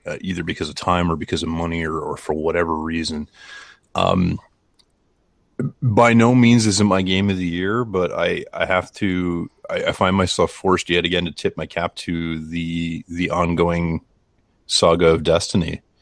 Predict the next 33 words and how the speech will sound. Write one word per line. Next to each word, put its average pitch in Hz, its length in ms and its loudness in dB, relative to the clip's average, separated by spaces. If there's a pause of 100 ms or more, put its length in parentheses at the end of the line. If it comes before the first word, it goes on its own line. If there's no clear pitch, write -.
(720)
Um, 78 500 0
I 82 120 0
find 90 260 2
myself 90 280 2
going 90 260 2
back 85 200 0
to - 80 2
that 85 220 4
game 87 240 0
again 87 340 0
and 85 220 -2
again 87 300 -2
and 87 180 -2
again 87 240 -4
and 87 120 -2
again. 85 440 -4
And 87 320 -2
it, - 260 -12
truthfully, 98 580 2
it's 90 120 2
probably 90 460 2
less 90 220 2
about 85 220 -2
the 82 100 -4
game 87 280 -2
and 85 100 -2
more 85 140 -2
about 82 180 -6
the 85 80 -10
community 107 540 0
at 90 80 0
this 101 160 -2
point. 113 360 -2